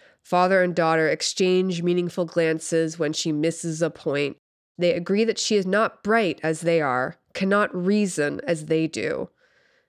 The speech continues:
This collusion does not save the daughter from the mother's fate."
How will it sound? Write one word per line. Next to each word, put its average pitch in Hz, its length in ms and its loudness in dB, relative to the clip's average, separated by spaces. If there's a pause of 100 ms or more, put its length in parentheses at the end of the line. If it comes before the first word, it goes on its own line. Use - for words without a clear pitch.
(160)
This 175 160 -2
collusion 180 680 0
does 165 200 -2
not 160 360 0
save 160 440 -2
the 160 120 -2
daughter 151 460 0
from 151 280 -4
the 147 100 -2
mother's 151 540 -4
fate." - 580 -8